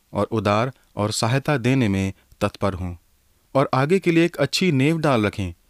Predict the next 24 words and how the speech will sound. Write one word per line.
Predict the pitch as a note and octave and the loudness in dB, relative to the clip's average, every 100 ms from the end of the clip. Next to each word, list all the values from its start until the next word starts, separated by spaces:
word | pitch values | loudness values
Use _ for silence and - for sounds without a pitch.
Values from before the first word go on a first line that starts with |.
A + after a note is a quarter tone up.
| _ _ - | _ _ -4
कि | A2+ | -2
सत्य | - D#3 D#3 C3+ | 0 -2 0 -2
जीवन | G2+ G#2+ C3+ B2+ | 0 0 0 0
को | G#2+ G2+ G2 - _ F2+ | 0 -2 -2 -8 _ -12
वश | F2 A2 - | -4 -2 0
में | G2+ | -2
कर | F#2+ F#2 | -2 -4
लें। | F#2 F2+ - _ _ _ _ _ _ | -4 -8 -14 _ _ _ _ _ _
हे | B2 | -2
तीमुथियुस, | B2+ C3+ C3 D3 D#3+ - _ _ _ _ | 2 0 0 -2 -2 -6 _ _ _ _
इस | C#3 - | -2 -2
थाती | - A#2+ C#3+ E3 | 0 0 0 0
की | C#3+ | 2
रखवाली | B2+ B2 B2+ D3+ | 0 0 2 2
कर | C3 A#2 C3 - _ _ | 2 0 -2 -10 _ _
और | C3 A#2 | -2 0
जिस | D3 D#3 | 0 -2
ज्ञान | A2 A#2+ B2 D3 | -2 2 2 2
को | D3+ C3 | 0 0
ज्ञान | A2+ B2 C3+ | 2 2 0
कहना | B2+ A2 C3+ | 0 2 2
ही | D#3 | 2
भूल | F3+ B2 A#2+ G#2+ | 2 2 2 2
है, | A#2 | -2